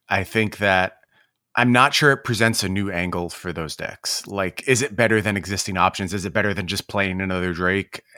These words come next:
In some spots, sure. But on the whole, strategically, I don't know if that's going to be the case.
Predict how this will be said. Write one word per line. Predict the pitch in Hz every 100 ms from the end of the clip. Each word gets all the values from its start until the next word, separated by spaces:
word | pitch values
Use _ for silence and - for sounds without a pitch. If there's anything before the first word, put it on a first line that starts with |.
| -
In | 123
some | 143 139
spots, | - 117 -
sure. | - 95 87 87 _ - _
But | 107 113
on | 120 117
the | 101
whole, | 85 107 101
strategically, | - 104 110 92 98 104 101 -
I | 98
don't | 104 101 87
know | 95 104
if |
that's | 95 98
going | 110 95
to | 92
be | 98
the | 92
case. | 104 98 98 - -